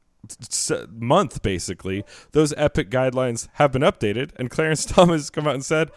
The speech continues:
"Yes, the guidelines have changed, and I plan on fully complying with the new guidelines."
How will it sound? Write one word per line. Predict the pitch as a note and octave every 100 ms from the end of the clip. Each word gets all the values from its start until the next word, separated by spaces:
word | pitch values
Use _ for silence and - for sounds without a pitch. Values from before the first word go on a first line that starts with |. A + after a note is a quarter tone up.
| - - -
"Yes, | G#3 - - - _ _ _
the | G#2+ G#2 G2+ G2+ - _ _
guidelines | - G#2+ B2+ C#3+ C#3
have | A#2+
changed, | - D3 A3 - -
and | G2+
I | F#2+
plan | - B2+ B2+
on | G#2
fully | G2 D#3+ E3
complying | D#3+ B2+ D3 D#3 D3+
with | C3+
the | C3
new | D3
guidelines." | C#3+ C#3 F#2+ - -